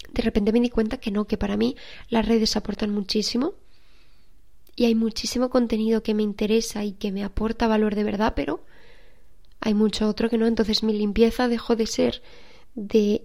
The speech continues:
el, el canal y empezó a centrarse en el contenido. Empecé a jugar con el algoritmo de Instagram. Es súper fácil. O sea, tú puedes literalmente indicar a Instagram todo el rato, en plan, "Esto me interesa, esto no me interesa".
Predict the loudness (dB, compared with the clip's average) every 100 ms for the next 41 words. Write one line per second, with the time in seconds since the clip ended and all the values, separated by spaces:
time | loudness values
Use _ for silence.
0 | -6 4 6 6 4 2 0 0 2 2
1 | 0 0 -2 -2 -6 -4 -2 0 0 -2
2 | -4 -8 -18 -18 -18 -18 -16 2 4 4
3 | 2 2 0 -2 -8 -2 0 2 2 0
4 | -2 -2 -4 -4 -2 -2 -2 -4 -14 -6
5 | 0 0 2 0 0 -2 -10 -18 -18 0
6 | 6 6 6 4 4 2 2 2 2 2
7 | 0 0 -2 -2 0 0 -2 -6 -14 -6
8 | -4 -2 0 -2 0 -4 -2 -6 -8 -8
9 | -2 2 2 0 -12 -18 -18 -18 -8 2
10 | 6 6 4 -4 -2 2 2 2 2 2
11 | -2 0 0 0 0 -2 -2 -2 -4 -2
12 | -4 -2 -2 -2 -2 -2 -2 -2 0 -2
13 | 0 0 0 0 0 2 2 2 0 0
14 | -2